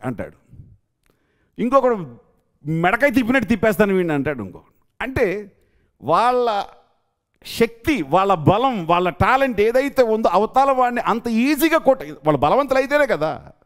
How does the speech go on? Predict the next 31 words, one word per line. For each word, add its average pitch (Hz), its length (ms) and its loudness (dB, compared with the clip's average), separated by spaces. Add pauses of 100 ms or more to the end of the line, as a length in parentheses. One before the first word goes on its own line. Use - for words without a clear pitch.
(680)
నువ్వు 110 220 -6
బలహీనుడు 156 640 -2
అయితే, 131 360 -4
"నాకెందుకులే 151 680 -8
బాబు, 117 340 -8 (1900)
ఈటు 165 360 -8
ఫిష్ 170 320 -6
కాదు, 226 380 -2
చికెన్ 196 540 -2
కాదు, 156 460 -2
అసలు 151 220 -8
ముందు 208 600 -6 (520)
నువ్వేమీ 185 380 -6 (120)
చేయలేవు." 123 240 -8 (460)
First 214 300 -6
of - 100 -10
all, 190 200 -6
you 156 100 -8
should 135 200 -10
know, 113 360 -10 (1500)
first 139 240 -10
of - 100 -20
all, 139 200 -4
you 113 120 -8
should 101 180 -12
know 101 320 -14
that 98 280 -14
you 95 60 -12
are 87 200 -14
a 87 60 -18
strong 92 840 -14